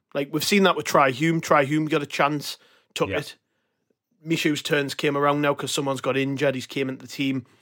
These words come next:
Speaker 1: Th-, there are gonna be occasions when we play teams who, like I say, press us a little bit more. I think that Borough did make it easy at times for us, especially in midfield. But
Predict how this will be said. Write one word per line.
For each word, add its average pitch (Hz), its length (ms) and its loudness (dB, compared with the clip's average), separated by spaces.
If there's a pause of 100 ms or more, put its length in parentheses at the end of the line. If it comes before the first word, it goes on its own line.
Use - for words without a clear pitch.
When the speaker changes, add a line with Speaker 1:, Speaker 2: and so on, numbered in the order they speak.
(340)
Speaker 1:
Th-, 185 160 4
there 175 160 6
are 214 120 6
gonna 214 160 -2
be 196 140 -2
occasions 170 680 0
when 131 140 -6
we 135 60 -8
play 151 300 -4
teams 131 360 -8
who, 135 120 -6
like 156 180 -4
I 156 40 -10
say, 135 220 -8
press 139 320 -6
us 151 120 -8
a 151 60 -4
little 143 180 -6
bit 139 120 -4
more. 143 220 -2 (300)
I - 60 -12
think 156 220 -6
that 147 280 -6
Borough 156 220 4
did 143 200 -4
make 147 200 0
it 139 80 -8
easy 135 480 -6
at 135 160 -8
times 139 280 -4
for 127 160 -10
us, - 220 -12 (120)
especially 147 440 -6
in 135 80 -2
midfield. 127 540 -6 (500)
But 151 260 6